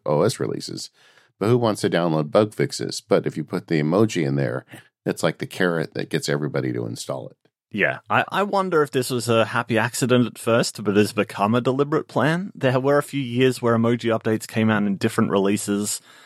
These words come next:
Speaker 2: Uh, what was it? I O S ten a few years ago had half of the new emoji update, and then I O S ten dot two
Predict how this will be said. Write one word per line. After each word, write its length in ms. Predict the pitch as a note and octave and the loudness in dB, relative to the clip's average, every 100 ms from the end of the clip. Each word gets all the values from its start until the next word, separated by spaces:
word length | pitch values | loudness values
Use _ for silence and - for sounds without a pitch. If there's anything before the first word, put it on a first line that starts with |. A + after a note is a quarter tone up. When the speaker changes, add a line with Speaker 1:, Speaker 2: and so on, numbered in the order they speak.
| _ _ _ | _ _ _
Speaker 2:
Uh, 260 | - G2 F#2 | -8 -6 -2
what 160 | F#2+ D2+ | 0 0
was 160 | G#2 | 0
it? 140 | F#2 D#2+ | -2 -2
I 160 | F#2+ G#2 | 0 2
O 100 | G2 | 2
S 260 | G2 - - - | 0 -4 -10 -12
ten 400 | - - G#2 G#2 | -4 2 2 2
a 60 | |
few 160 | F#2+ G#2 | 0 0
years 260 | G2 G2+ G2+ | 2 2 0
ago 400 | F#2+ F#2 F2+ F2+ _ - _ _ | 2 2 2 -2 _ -20 _ _
had 220 | - G2 F#2 | -2 0 0
half 480 | - A#2 B2 D3+ E3+ | -2 2 2 0 -4
of 120 | D#3 | -2
the 100 | E3+ | 0
new 200 | E3 E3+ | 0 0
emoji 340 | E3+ E3+ E3+ | 0 -2 0
update, 420 | F3 F3+ F3 F#3 | -2 -2 -2 -2
and 80 | E3 A#2+ | 0 0
then 80 | |
I 180 | A#2+ A#2+ | 2 2
O 80 | A2+ | 2
S 160 | A2+ - | 0 -2
ten 220 | A#2 A#2 | -2 2
dot 180 | A#2 - | 2 0
two 360 | - A#2+ F3+ | -2 0 0